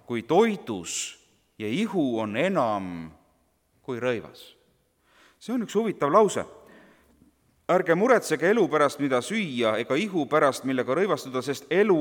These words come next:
on enam kui toidus ja ihu enam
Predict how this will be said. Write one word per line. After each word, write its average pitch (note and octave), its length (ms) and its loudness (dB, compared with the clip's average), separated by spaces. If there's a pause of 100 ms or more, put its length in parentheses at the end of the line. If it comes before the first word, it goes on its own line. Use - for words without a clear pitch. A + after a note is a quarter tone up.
on B2 180 -2
enam B2 840 4 (680)
kui G#2+ 160 -8
toidus D3+ 720 -2 (520)
ja A#2+ 100 -2
ihu D#3 680 -2
enam A2 800 2